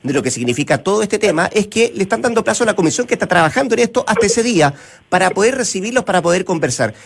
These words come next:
Eh, eh, Lucho, y bajo esa, esa mirada, ¿qué es lo que quieren ustedes pedirle a esta comisión? ¿Qué quieren exigirle, si es que se puede exigir algo? ¿O, o qué es lo que van a conversar?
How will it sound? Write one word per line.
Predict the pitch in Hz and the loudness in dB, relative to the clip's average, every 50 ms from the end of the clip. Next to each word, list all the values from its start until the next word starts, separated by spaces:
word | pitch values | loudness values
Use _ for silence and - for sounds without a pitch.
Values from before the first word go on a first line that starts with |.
| - - - - - - - | -20 -20 -20 -20 -14 -4 0
Eh, | - 151 147 - - - | 2 2 2 2 0 -2
eh, | 156 147 143 143 143 135 135 131 131 131 127 120 - | 0 2 2 2 2 2 0 0 0 0 -2 -2 -2
Lucho, | - 180 214 214 247 240 | -2 -2 0 0 0 -2
y | - 196 | 0 0
bajo | 185 202 196 - | 0 0 0 0
esa, | 226 - - 220 214 | -2 0 2 0 0
esa | 170 185 - - 196 | 0 -2 -2 0 0
mirada, | 185 185 175 175 156 135 123 117 113 - - - _ | 2 2 4 4 4 4 4 2 2 0 -4 -14 _
¿qué | - - | -6 -6
es | 262 262 | -4 -4
lo | 262 240 | -4 -6
que | 214 190 | -6 -8
quieren | 185 208 202 214 208 208 - | -6 -2 -2 -2 -2 -4 -6
ustedes | - - - - _ - 208 214 220 214 196 - - _ _ - | -10 -10 -10 -10 _ -2 -2 0 0 -2 -4 -4 -8 _ _ 0
pedirle | - - 156 151 175 240 262 320 339 | 2 2 2 2 -2 -6 -4 -4 -4
a | |
esta | 262 262 - 226 | -6 -4 -4 -4
comisión? | 220 214 214 202 - 233 233 220 | -2 -2 -2 -2 0 0 0 -2
¿Qué | 220 - 196 185 | -2 -2 -4 -2
quieren | 185 196 180 180 180 180 | -2 0 0 0 0 0
exigirle, | - 151 - - - - - - 196 190 165 170 | -2 -4 -4 -4 -6 -6 -4 -2 0 0 0 0
si | 156 - 156 | 0 0 -2
es | 127 | -2
que | - 123 | -2 -4
se | 117 - 127 | -4 -4 0
puede | - 139 139 | 2 2 2
exigir | 139 196 - - 127 - 147 151 | 2 2 -2 -4 -4 -2 2 2
algo? | 170 185 185 185 226 220 - - - - - - - - | 2 2 2 2 2 0 0 -4 -14 -20 -20 -20 -14 -6
¿O, | - 151 160 165 160 160 156 156 156 - | 0 2 4 4 4 4 4 2 0 0
o | - - 180 | -2 -6 -6
qué | - | -6
es | 262 277 | -8 -8
lo | 320 | -6
que | - | -6
van | 127 247 | -6 -6
a | 240 | -6
conversar? | 233 202 175 147 - - 123 110 | -6 -6 -8 -6 -6 -6 -8 -8